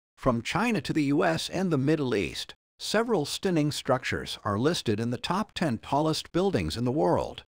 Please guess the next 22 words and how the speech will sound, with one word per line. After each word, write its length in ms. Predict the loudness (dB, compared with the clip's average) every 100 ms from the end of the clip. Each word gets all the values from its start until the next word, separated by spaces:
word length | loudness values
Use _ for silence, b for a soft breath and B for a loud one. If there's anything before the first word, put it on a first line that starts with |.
| _
and 180 | -2 0
each 220 | 0 0
of 140 | -2 0
them 160 | -2
is 160 | -2 -2
indeed 440 | 0 0 0 0
a 60 | -2
phenomenal 680 | -4 -2 0 0 0 0 -2
tall 360 | -4 0 0
skyscraper. 880 | 0 0 0 0 -2 -2 0 -4 -8 -14 _ _ -2
Today, 480 | 0 2 2 -2 -10 _
we 80 | -2
will 160 | 0 0
discuss 460 | 0 0 -2 -2
such 340 | -2 -6 -6 -8
striking 500 | -4 0 0 0 -4
skyscrapers 960 | -2 -2 -2 -2 0 0 -2 -6 -8 -4
that 140 | -2
have 180 | 0 -2
a 20 |
contemporary 840 | -2 -4 -2 0 0 2 2 4 2
design 640 | 2 0 0 -2 -6 -14